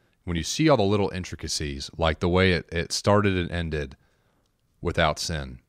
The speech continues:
and how God returned that, the way that he does things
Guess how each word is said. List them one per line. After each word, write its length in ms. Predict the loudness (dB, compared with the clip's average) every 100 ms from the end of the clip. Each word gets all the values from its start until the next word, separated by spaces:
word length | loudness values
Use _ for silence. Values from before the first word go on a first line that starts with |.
| _ _ _ _ _ _ _ -20 -20 _ _
and 100 | -6
how 120 | -4
God 480 | 0 2 4 2 0 -6
returned 380 | -10 -6 -4 -4
that, 120 | -4
the 80 | 0
way 160 | 2
that 140 | 2 2
he 100 | 0
does 320 | 2 2 0
things 480 | -4 -6 -6 -10